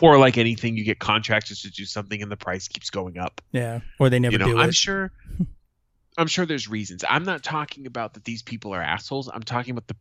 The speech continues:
Speaker 1: why someone would perceive this situation is being shitty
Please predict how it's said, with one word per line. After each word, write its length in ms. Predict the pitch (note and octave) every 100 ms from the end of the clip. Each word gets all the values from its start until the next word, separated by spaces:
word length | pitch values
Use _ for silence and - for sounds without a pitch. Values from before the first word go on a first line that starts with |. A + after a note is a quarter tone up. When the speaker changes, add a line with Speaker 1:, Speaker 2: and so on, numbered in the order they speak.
| _ -
Speaker 1:
why 500 | G#2+ A2 A2 A2+ A2+
someone 420 | - A2+ G#2+ G2+
would 180 | G2 G2
perceive 920 | G2+ - - - G#2 G2+ G2+ - - _ _ _ _ _
this 160 | G#2+ G#2
situation 760 | - - G#2+ A2 G#2 G#2 - F2+
is 120 | G2
being 300 | - G2 F#2
shitty 480 | - - E2 G1+